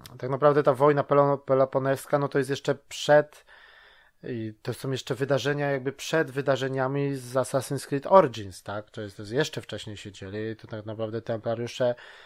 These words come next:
i asasyni jeszcze, jeszcze nie istnieją w tym, w tym, w tej części, tak? Tu jest też się pojawiają takie tajemnicze artefakty jakiejś dawnej cywilizacji, jakaś, któraś, jakaś moc,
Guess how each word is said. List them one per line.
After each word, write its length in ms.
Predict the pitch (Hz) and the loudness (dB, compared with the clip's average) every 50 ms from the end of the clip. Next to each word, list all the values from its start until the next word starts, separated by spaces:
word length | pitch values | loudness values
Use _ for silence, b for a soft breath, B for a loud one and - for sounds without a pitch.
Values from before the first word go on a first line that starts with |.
| B B B B B _ - - 131 | B B B B B _ -20 -14 -12
i 300 | 117 113 113 117 117 123 | -10 -10 -8 -6 -6 -6
asasyni 600 | 120 - - 120 - - - 113 113 120 117 120 | -6 -6 -8 -10 -10 -10 -10 -10 -8 -8 -8 -6
jeszcze, 400 | 120 113 - - - 120 120 117 | -6 -6 -6 -6 -6 -4 -4 -4
jeszcze 280 | 113 117 110 - - 120 | -6 -6 -8 -8 -8 -8
nie 80 | 120 117 | -6 -6
istnieją 580 | 117 120 - - 170 180 170 143 110 90 87 | -8 -8 -6 -2 0 2 2 2 0 -4 -8
w 100 | 90 - | -12 -18
tym, 300 | - - 101 101 95 - | -20 -20 -18 -16 -16 -18
w 80 | - _ | -18 _
tym, 180 | _ - 107 101 | _ -18 -18 -16
w 60 | - | -14
tej 160 | - 110 104 | -14 -14 -12
części, 420 | - 104 98 95 - - - 104 | -12 -12 -12 -12 -14 -16 -16 -16
tak? 260 | - - 95 107 107 _ B B B B B B B B B B B B B | -14 -12 -12 -14 -14 _ B B B B B B B B B B B B B
Tu 100 | - 139 | -8 -6
jest 120 | 135 127 - | -4 -2 -2
też 120 | 160 131 | -2 0
się 80 | 156 139 | 0 0
pojawiają 340 | 156 156 147 147 151 147 | 2 4 4 4 2 2
takie 240 | 135 147 - - 143 | 0 -2 -6 -6 -4
tajemnicze 420 | - 147 139 135 139 139 - - 131 | 0 0 0 0 0 -2 0 0 0
artefakty 580 | 123 - - 120 - - 135 139 - - - | 0 0 -4 -2 2 4 4 4 4 0 -6
jakiejś 200 | 123 - 135 120 | -6 -6 -4 0
dawnej 280 | 113 131 123 123 127 120 | 0 0 0 0 -2 -8
cywilizacji, 840 | - - 127 113 117 120 117 110 120 131 143 139 - - - 127 | -8 -8 -8 -6 -6 -6 -4 0 2 2 2 2 0 -4 -6 -4
jakaś, 320 | 123 113 - 120 110 - - | -4 -4 -4 -6 -8 -8 -12
któraś, 480 | - - - 113 117 113 113 110 104 | -14 -12 -8 -6 -4 -4 -4 -6 -6
jakaś 340 | 117 107 - - 113 104 - | -8 -8 -8 -8 -10 -8 -8
moc, 600 | 117 113 123 143 147 143 139 - - - - | -6 -2 0 2 2 2 0 -2 -6 -14 -14